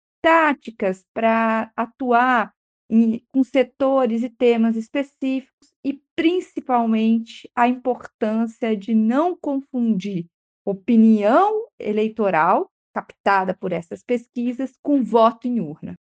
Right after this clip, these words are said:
Ou seja, né, pesquisa não é eleição e nada tá decidido daqui até outubro.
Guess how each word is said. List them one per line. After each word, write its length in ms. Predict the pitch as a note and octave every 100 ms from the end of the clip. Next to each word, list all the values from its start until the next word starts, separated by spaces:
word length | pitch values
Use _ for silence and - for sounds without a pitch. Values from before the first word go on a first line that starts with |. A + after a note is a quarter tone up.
| _
Ou 80 | A3
seja, 640 | A3 B3+ B3 B3+ C4+ D4+ - _ _ G#3+
né, 100 | A3+
pesquisa 640 | C4 C4 _ C4 C#4+ D4
não 160 | C#4+ A#3+
é 140 | A3+
eleição 760 | A#3+ C4 A3+ - C#4 C#4 G3 - _ _
e 80 | C#4+
nada 460 | C4 B3+ C4 C4+
tá 220 | C#4 B3+ B3
decidido 600 | B3 - A#3 A3+ A3+ A3
daqui 300 | A#3 A#3 A#3+
até 260 | A#3 B3
outubro. 440 | C#4 - G3+ E3+